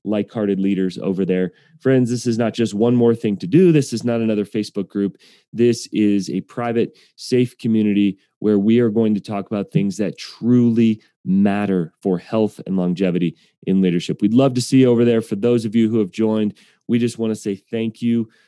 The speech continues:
for caring about the health of your heart, soul, mind, and strength. And a lot of those conversations that we have right here will continue over on Right Side Up Collective. Friends, don't miss that. Again, that'll get you a journal.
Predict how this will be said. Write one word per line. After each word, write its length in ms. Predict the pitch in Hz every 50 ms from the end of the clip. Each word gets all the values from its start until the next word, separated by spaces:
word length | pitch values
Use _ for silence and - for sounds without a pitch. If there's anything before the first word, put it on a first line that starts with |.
| _ _
for 320 | _ _ - 107 104 101
caring 500 | 92 - - - 113 110 107 110 107 104 -
about 480 | - 90 - 101 98 101 85 69 - _ _ _ _ _ _ _ _ -
the 140 | - 101 95
health 340 | 90 - - 120 117 110 -
of 120 | 107 95
your 140 | 95 98 92
heart, 280 | - - 101 92 - -
soul, 300 | - - 98 92 92 90
mind, 400 | 92 95 92 92 95 95 92 -
and 180 | - 87 87
strength. 440 | - - - 107 107 113 117 - _ _ _ _ _ _ _ -
And 120 | - 139 151
a 40 |
lot 120 | 156 165 175
of 60 | 175
those 140 | 190 175 170
conversations 680 | - 165 165 170 160 - - 165 160 151 - 156 160
that 80 | 143 156
we 140 | - 143 143
have 260 | 143 143 147 127 117
right 260 | 113 113 139 147 135
here 300 | 98 123 143 131 127 123
will 160 | 120 120 113
continue 600 | 110 - 113 104 - - 131 127 127 127 131 127 120 _ _ _ _ _ _ -
over 280 | 117 120 113 113 120
on 120 | 117 113 107
Right 220 | 110 107 107 92
Side 220 | - 120 113 104
Up 120 | 104 90 -
Collective. 400 | - 107 101 98 - - 104 87
Friends, 320 | - - 117 110 110 95
don't 220 | - 120 117 82 92
miss 260 | 113 113 110 - -
that. 300 | - 107 101 101 101 - _ _ _ _ _ _ _ -
Again, 320 | 95 92 104 104 104 101 101
that'll 180 | 98 95 92
get 280 | 87 104 101 - - -
you 220 | 104 101 98 - -
a 80 | 95
journal. 580 | 87 - - 117 123 131 139 139 135 135 131